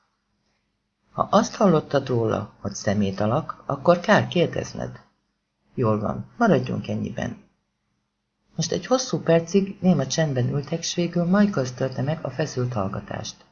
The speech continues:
„Köszönjük a türelmedet, Greg”, mondta Warren, és felállt a székéből. „Nagyon toleráns voltál.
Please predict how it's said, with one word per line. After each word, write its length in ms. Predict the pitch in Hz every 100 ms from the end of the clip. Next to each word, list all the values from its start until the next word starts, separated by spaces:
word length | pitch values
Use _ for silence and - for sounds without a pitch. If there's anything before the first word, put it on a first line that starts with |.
| _ _ _ _ _ _ _ _ _
„Köszönjük 500 | - 240 247 214 190
a 80 | -
türelmedet, 640 | - 135 123 123 123 107 -
Greg”, 220 | 104 - - - _
mondta 280 | 156 151 117
Warren, 440 | 135 165 180 196
és 140 | 147 -
felállt 340 | 180 180 170
a 40 |
székéből. 760 | 123 - 113 - 98 - 67 - - _ _ _ _ _
„Nagyon 560 | 185 190 190 185 180 - _ _ _ _ _
toleráns 540 | - 135 110 107 101 -
voltál. 600 | 95 101 - - 123